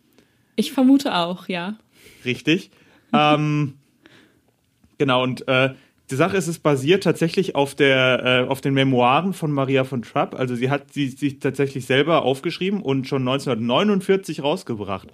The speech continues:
Speaker 2: Muss man sich vorstellen, da war der Krieg vielleicht fünf Jahre vorbei.
Speaker 1: Mhm.
Speaker 2: Also zehn Jahre nach ihrer Flucht. Und, ähm, und nur die Sache ist, warum das in Deutschland und Österreich nicht, äh, in dem Sinne po-, populär war.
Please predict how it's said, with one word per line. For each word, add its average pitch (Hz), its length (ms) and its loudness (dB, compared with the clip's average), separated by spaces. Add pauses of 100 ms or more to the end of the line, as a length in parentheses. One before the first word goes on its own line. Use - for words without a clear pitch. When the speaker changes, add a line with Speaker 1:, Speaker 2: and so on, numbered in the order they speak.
(280)
Speaker 2:
Muss 123 140 -8
man 127 80 -6
sich 113 160 -6
vorstellen, 156 420 -4
da 104 120 -2
war 110 80 -2
der 110 120 0
Krieg 135 300 -10
vielleicht 120 260 -4
fünf 208 300 -4
Jahre 151 320 0
vorbei. 113 480 -6 (880)
Speaker 1:
Mhm. 170 200 -8
Speaker 2:
Also 127 200 0
zehn 170 400 2
Jahre 160 380 2
nach 139 220 0
ihrer 120 240 -4
Flucht. 131 440 -4 (1200)
Und, 151 580 4
ähm, 143 540 2 (1200)
und 143 260 2
nur 151 140 6
die 151 100 0
Sache 147 260 2
ist, 143 140 2
warum 143 220 2
das 143 120 4
in 143 120 -2
Deutschland 147 360 2
und 135 120 0
Österreich 123 680 0
nicht, - 640 -6
äh, 131 140 -2
in 120 200 -2
dem 131 200 -2
Sinne 135 180 -2
po-, 120 140 -6
populär 127 580 -2
war. 95 300 -4